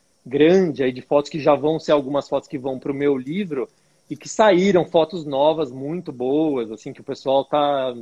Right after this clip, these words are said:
tá gostando bastante. A gente tem vendido muito bem aí. E a ideia daqui pra frente é sempre continuar buscando coisas novas, entendeu? Cavalos de raças diferentes, justamente pra criar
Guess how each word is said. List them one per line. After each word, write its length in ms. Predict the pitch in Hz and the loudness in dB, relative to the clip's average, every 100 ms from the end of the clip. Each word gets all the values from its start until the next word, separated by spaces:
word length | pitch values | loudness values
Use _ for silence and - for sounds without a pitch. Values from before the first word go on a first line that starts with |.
| 107 _ - | -18 _ -12
tá 120 | 131 | -10
gostando 500 | 123 131 - 131 127 | -6 -8 -6 -10 -6
bastante. 580 | 127 147 - 135 143 117 | -6 -6 -6 -8 -8 -10
A 40 | |
gente 100 | 120 | -14
tem 160 | - 135 | -8 -6
vendido 460 | 127 135 117 131 143 | -6 -8 -8 -8 -6
muito 240 | 143 165 | -6 -6
bem 420 | 147 131 131 127 | 0 2 2 -2
aí. 240 | 127 120 98 _ _ _ _ _ _ _ - | -4 -6 -8 _ _ _ _ _ _ _ -4
E 520 | 175 269 302 285 226 - - 226 - | 0 4 4 4 0 -8 -18 -14 -4
a 240 | 170 190 | 2 4
ideia 540 | 214 156 170 220 240 165 | 4 6 4 6 4 4
daqui 260 | 151 156 - | 0 -4 -4
pra 180 | 190 | -4
frente 400 | 160 - 165 233 | -4 -4 -6 -6
é 40 | - | -10
sempre 280 | - 262 339 | -12 -10 -6
continuar 960 | 370 339 302 285 196 214 247 240 214 | -6 -6 -4 0 4 4 4 2 0
buscando 540 | 175 190 214 226 240 | -6 -20 -20 -16 -16
coisas 340 | 277 233 240 269 | -10 -10 -10 -8
novas, 520 | 175 170 196 131 117 | -2 0 0 -2 -8
entendeu? 340 | 123 135 147 | -18 -10 -8
Cavalos 520 | 156 156 131 156 160 131 | -4 -6 -4 -6 -6 -14
de 80 | |
raças 380 | 135 143 - - | -12 -12 -12 -20
diferentes, 960 | 240 - 196 151 165 180 170 - 120 - _ _ _ _ _ | -12 -6 -4 -6 -8 -10 -12 -16 -20 -20 _ _ _ _ _
justamente 540 | - 247 359 220 233 - | -14 -6 -2 0 -2 -4
pra 160 | 320 | -8
criar 520 | 294 294 247 220 220 | -6 -6 0 2 2